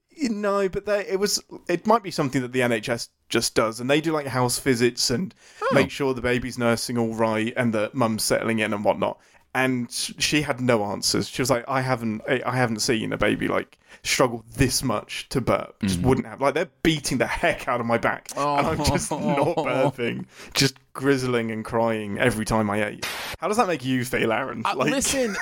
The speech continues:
Speaker 2: listen, I, <sighs> okay, so, uh, something you may know about me, and we may have even talked about this, but I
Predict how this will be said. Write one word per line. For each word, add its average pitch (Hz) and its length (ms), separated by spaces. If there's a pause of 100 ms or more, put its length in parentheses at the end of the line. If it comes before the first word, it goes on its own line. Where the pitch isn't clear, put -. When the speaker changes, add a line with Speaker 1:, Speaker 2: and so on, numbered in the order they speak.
(140)
Speaker 2:
listen, 208 220 (180)
I, 233 500 (380)
<sighs> - 380
okay, 113 340
so, 151 560
uh, 151 60
something 196 580
you 143 140
may 135 120
know 147 140
about 101 300
me, 95 440
and 101 460
we 117 160
may 123 120
have 113 120
even 98 160
talked 127 240
about 92 220
this, 85 180
but - 320
I 139 340